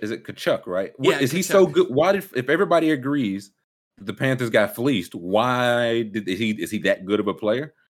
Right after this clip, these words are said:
Speaker 2: Yeah.
Speaker 1: Yeah, like, that's what I get, like, what Devin says, says Huberdeau is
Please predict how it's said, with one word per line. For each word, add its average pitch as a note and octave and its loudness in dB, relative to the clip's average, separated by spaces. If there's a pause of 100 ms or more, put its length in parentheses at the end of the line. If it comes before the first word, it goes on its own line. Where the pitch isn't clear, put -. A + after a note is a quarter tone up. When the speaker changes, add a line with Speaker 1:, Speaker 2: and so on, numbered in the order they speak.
(160)
Speaker 2:
Yeah. D3 -8
Speaker 1:
Yeah, D#3 8
like, C#3 4
that's C#3 2
what D3+ 8
I D3 6
get, B2+ 2
like, F#2+ -2 (200)
what A2 -4
Devin A2+ 0
says, E2 -8
says E2 -14
Huberdeau A#2+ 0
is F2 -2